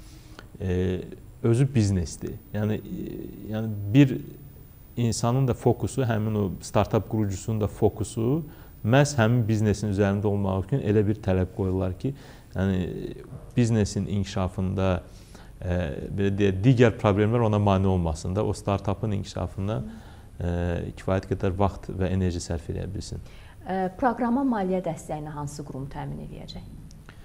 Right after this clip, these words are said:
Speaker 1: E, beş yüz Asan Startup, e, proqramı çox maraqlı bir dövlət özəl tərəfdaşlığı üzərində qurulubdur. E, biz hal-hazırda Paşa Holding şirkəti ilə,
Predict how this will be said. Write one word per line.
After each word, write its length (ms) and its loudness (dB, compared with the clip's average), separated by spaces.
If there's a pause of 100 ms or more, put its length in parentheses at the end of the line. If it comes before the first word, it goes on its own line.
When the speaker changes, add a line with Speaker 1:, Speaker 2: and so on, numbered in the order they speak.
(500)
Speaker 1:
E, 340 0 (1080)
beş 200 0
yüz 160 -4
Asan 260 -4
Startup, 440 -6 (200)
e, 640 -4 (320)
proqramı 560 0
çox 180 -4
maraqlı 460 -2
bir 160 0 (100)
dövlət 340 2 (680)
özəl 320 2 (100)
tərəfdaşlığı 520 -2 (100)
üzərində 420 -2
qurulubdur. 560 -2 (720)
E, 200 -2 (100)
biz 140 -6
hal-hazırda 460 0
Paşa 280 -2
Holding 260 -2
şirkəti 440 -4
ilə, 160 -2